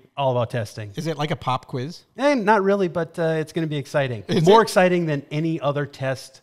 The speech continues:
Speaker 1: conversation that you've ever heard.
Speaker 2: All right, so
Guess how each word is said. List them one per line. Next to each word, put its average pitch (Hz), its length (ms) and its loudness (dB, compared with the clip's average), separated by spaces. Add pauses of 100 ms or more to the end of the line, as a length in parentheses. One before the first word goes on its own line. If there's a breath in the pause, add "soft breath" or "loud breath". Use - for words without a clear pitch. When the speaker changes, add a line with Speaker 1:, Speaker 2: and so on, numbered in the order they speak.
(680)
Speaker 1:
conversation 135 540 -2
that 120 160 -4
you've 110 100 -2
ever 110 180 -4
heard. 90 220 -10 (220)
Speaker 2:
All 117 100 -10
right, 107 220 -16
so 117 200 -12